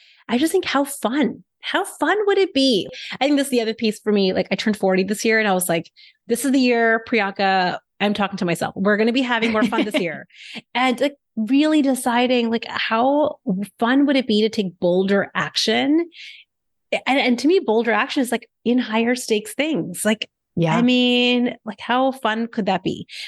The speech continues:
Speaker 1: But I agree. I think that going small and starting with something that's low, lower stakes is probably, probably the better bet. But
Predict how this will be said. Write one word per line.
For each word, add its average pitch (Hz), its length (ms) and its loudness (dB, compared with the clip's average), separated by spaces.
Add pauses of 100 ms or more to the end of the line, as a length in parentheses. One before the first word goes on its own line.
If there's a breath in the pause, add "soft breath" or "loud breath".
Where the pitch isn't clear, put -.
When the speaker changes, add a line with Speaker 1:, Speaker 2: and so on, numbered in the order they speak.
Speaker 1:
But 233 100 2
I - 20 2
agree. 202 280 0
I 180 60 0
think 202 200 0
that 185 300 0 (400)
going 202 460 2 (100)
small 185 640 0
and 196 100 -2
starting 185 220 0
with 190 100 0
something 202 180 -2
that's 190 160 -8
low, 165 220 0
lower 180 300 0
stakes - 300 -4
is 180 100 -6
probably, 156 640 -4 (460)
probably 339 240 0
the 339 100 0
better 233 220 -2
bet. 196 320 -2 (160)
But 190 260 -2